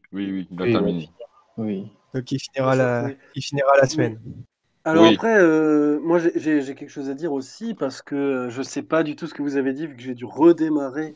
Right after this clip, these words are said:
Speaker 4: mon ordinateur, parce que je sais pas, on m'entendait plus. Voilà, on a décidé de, de mettre un bâillon sur la bouche et que je ne parle plus dans cette émission. Je ne suis plus le bienvenu depuis la semaine dernière, mais je m'impose quand même. Voilà.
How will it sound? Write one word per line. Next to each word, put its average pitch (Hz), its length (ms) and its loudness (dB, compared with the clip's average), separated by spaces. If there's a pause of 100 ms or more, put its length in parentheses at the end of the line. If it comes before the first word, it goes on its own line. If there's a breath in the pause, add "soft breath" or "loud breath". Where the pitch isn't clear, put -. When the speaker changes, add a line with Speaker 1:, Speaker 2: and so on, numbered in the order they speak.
(120)
Speaker 4:
mon 127 180 -14
ordinateur, 123 720 -6
parce - 380 -20
que - 100 -20
je - 60 -20
sais - 160 -14
pas, 107 200 -8
on 131 60 -4
m'entendait 117 360 -8
plus. 139 320 -8
Voilà, 127 260 -2
on 139 100 0
a 123 80 -4
décidé 135 380 -8
de, 120 280 -8 (360 soft breath)
de 139 80 -6
mettre 156 320 2
un 147 80 4
bâillon 160 360 6
sur 156 200 0
la 147 100 8
bouche 170 360 -4
et 131 140 -4
que 139 140 -8
je 135 80 -6
ne 151 80 -4
parle 160 380 0
plus 190 240 -6
dans 175 100 -4
cette 139 220 -14
émission. 143 320 -8
Je 151 100 -14
ne 131 60 -10
suis 131 120 -20
plus 175 160 -14
le 175 120 -2
bienvenu 156 500 0 (300)
depuis 147 140 -12
la 139 40 -8
semaine 143 220 -10
dernière, 139 320 -6 (500)
mais 196 220 4
je 202 120 -2
m'impose 214 460 2
quand 180 140 2
même. 143 240 -4 (160)
Voilà. 123 280 -12